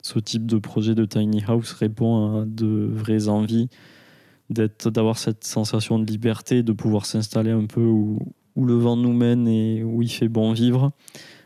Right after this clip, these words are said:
Euh, et notamment dans des zones, euh, un peu moins contraintes d'un point de vue, euh, du marché immobilier, que ce soit dans des villes un peu plus moyennes ou à la campagne, tout simplement.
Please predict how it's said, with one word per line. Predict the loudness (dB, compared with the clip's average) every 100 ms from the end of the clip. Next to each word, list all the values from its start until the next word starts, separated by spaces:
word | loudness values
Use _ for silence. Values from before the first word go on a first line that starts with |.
| _ -2
Euh, | 0 0 -2 -6 -8 -8 -10 -12 -14 -18 _ _
et | -2
notamment | 0 2 2 0 0
dans | 0 0
des | 0 0 0
zones, | 0 0 2 2
euh, | 0 0 -4 -6 -8 -14 _ _ -4
un | -2
peu | 0
moins | 2 2 0 -2
contraintes | -2 -2 0 -2 -2 -2
d'un | -2
point | -2 -2
de | -2
vue, | 0 2 4
euh, | 2 -2 -6 -16 -20 _ -8
du | -2
marché | -2 -2 -2
immobilier, | 0 0 0 0 0 0
que |
ce | -2
soit | -4 -2
dans | -2
des | -2 -2
villes | 0 0
un | 0
peu | -2
plus | -4 0
moyennes | 2 2 2 2
ou | 2
à | 0 0
la | -2
campagne, | -2 -2 0 0 0
tout | -2
simplement. | -6 -4 -2 -4